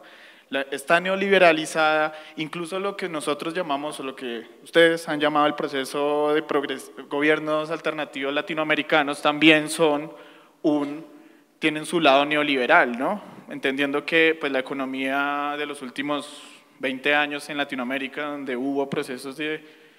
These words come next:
eh, progresistas o de izquierda o populistas, como los quieran llamar, tenían una cuestión in-, enfocada al extractivismo,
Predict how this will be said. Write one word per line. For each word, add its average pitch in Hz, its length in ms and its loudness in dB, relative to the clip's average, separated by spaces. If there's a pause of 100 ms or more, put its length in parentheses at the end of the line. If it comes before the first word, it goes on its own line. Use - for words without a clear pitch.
(340)
eh, 120 840 -6
progresistas 131 680 -8
o - 20 -14
de 110 60 -10
izquierda 139 420 -2
o 120 80 -4
populistas, 131 640 -8
como 127 200 -10
los 117 100 -8
quieran 127 300 -12
llamar, 143 360 -6 (600)
tenían 160 500 0
una 180 200 -4
cuestión 147 400 -4
in-, 160 120 -10 (400)
enfocada 151 460 0
al 151 80 0
extractivismo, 143 1000 -4